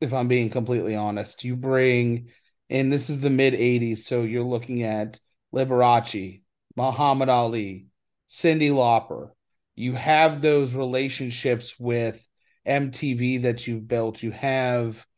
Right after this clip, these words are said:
you know, the relationship with you, with U S A, um, to start running stuff on there. Um, I think so much legwork went into this. I don't,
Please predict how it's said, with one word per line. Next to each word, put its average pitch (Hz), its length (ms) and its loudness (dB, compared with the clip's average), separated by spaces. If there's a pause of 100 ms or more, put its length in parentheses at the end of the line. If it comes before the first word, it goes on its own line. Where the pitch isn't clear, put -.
(300)
you 135 80 -4
know, 117 360 -2
the 135 140 -6
relationship 123 880 -2
with 113 160 -2
you, 120 240 -6
with 117 180 -4
U 131 220 -2
S 117 240 -2
A, 123 460 0 (580)
um, 98 680 -2
to 123 140 -6
start 120 340 0
running 120 300 -2
stuff 120 380 -4
on 113 180 -2
there. 113 520 0 (460)
Um, 101 480 -2 (220)
I 156 120 2
think 165 220 0
so 160 200 2
much 151 220 0
legwork 127 800 0 (560)
went 123 300 -4 (100)
into 135 400 -2
this. 104 640 -8 (760)
I 120 80 -4
don't, 123 640 -4